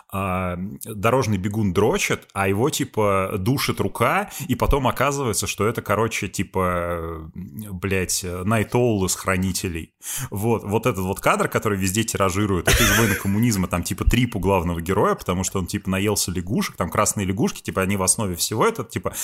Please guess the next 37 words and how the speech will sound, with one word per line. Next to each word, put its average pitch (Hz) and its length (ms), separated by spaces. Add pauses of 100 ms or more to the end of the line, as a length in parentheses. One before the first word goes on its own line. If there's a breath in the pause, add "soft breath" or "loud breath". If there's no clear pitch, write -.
(240 loud breath)
отсылка, - 460
как 90 220
бы, 90 100
к - 100
Кирби 104 380
и 92 260 (100)
к 92 360
Пантере 92 420
Кирби, 131 400 (400 loud breath)
вот, 98 400 (140)
и 104 120
там, 135 200
короче, 117 360
вот 95 100
вокруг 101 280
этого 92 320
замут, 104 540
и 104 160
там 120 180
заканчивается, 110 720
и, - 40
типа, - 200
читатель 101 420
не 90 60
знает, 131 320
он, 92 100
как 87 160
бы, 82 80
что - 220
это, - 120
типа, - 260
продолжение 92 580
реальности, 135 580
или 90 180
это, 87 160
типа, 82 640 (340 loud breath)
э, 78 680